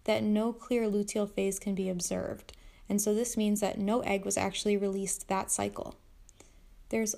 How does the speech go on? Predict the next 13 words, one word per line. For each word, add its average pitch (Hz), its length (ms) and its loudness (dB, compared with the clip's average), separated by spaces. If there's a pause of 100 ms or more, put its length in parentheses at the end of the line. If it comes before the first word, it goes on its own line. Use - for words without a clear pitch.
also 254 320 2
the 214 100 0
circumstance 196 760 -2
where 190 160 -2
progesterone 196 1000 -2
is 202 340 0
okay 269 340 2
in 226 120 0
terms 220 260 -2
of 190 140 -2
length 196 320 -2
and 196 160 0
days, 202 520 0